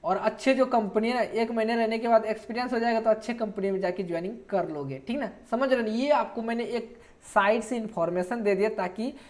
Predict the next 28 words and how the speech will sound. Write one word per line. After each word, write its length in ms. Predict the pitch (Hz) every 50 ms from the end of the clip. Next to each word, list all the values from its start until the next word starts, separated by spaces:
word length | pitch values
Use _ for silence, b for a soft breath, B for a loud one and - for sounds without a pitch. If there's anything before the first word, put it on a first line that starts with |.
| B B 170
base 380 | 156 160 190 220 254 247 247
आपके 240 | 233 208 208 - 220
मजबूत 460 | 202 202 208 196 196 180 240 - -
रहे, 220 | 226 214 220 254 269
डरना 400 | 196 180 180 180 180 190 208 220
नहीं 280 | 220 208 202 202 202
है, 240 | 208 240 320 - - - - - _ _ _ -
मैं 220 | 170 175 190 214
हूँ 140 | 214 202 202 240
ना, 320 | 269 220 147 - - - - -
ठीक 120 | - 240 302
ना? 140 | 311 254 - - b b b b b b b b -
उसके 240 | 202 190 - - 233
बाद 180 | 226 233 226
दोस्त 220 | 226 226 233 233 -
यहाँ 100 | 233 226
पर 140 | 240 226 214
देख 160 | 220 226 226
सकते 260 | - 226 226 - 214
हैं 260 | 226 254 320 - B B B B B B B B
interview 340 | 220 220 220 220 262 262 277
के 80 | 262 269
जो 120 | 254 262
पता 320 | 269 247 226 220 233 247 240
है, 240 | 240 262 339 349 - b b b b b b b -
लेमे 300 | 185 208 226 220 226 226
manufacturing, 680 | 220 220 220 226 220 226 226 202 - - 208 220 240 - - - - - -
अ, 220 | 190 190 185